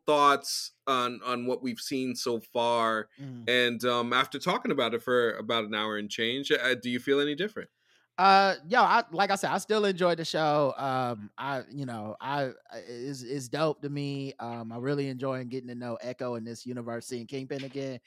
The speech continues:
Speaker 2: Uh, the only two things I wanted to say that we didn't get to bring up, the Kingpin phone call was as scary as if him showing up and whooping everybody's ass. Like, th-,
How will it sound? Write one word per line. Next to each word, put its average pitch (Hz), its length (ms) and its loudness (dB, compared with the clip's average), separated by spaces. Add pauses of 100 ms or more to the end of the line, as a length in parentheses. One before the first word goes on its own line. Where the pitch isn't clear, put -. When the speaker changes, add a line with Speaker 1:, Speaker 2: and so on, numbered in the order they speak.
(360)
Speaker 2:
Uh, 156 160 4
the 147 120 0
only 214 200 4
two 240 140 -2
things 196 240 0
I 175 80 4
wanted 165 220 0
to 147 80 -4
say 151 200 -2
that 143 140 -2
we 135 100 -4
didn't 139 280 -4
get 139 120 -4
to 131 60 -6
bring 131 300 -6
up, - 220 -4 (600)
the 156 140 -2
Kingpin 262 560 2
phone 180 340 2
call 214 340 8
was 165 160 0
as 156 120 -6
scary 160 400 2
as 139 320 -4
if 143 160 -4
him 151 200 -2
showing 143 380 -2
up 131 140 -4
and 123 100 -8
whooping 123 240 -6
everybody's 110 400 -6
ass. 104 320 -12
Like, 147 260 -2
th-, - 120 -10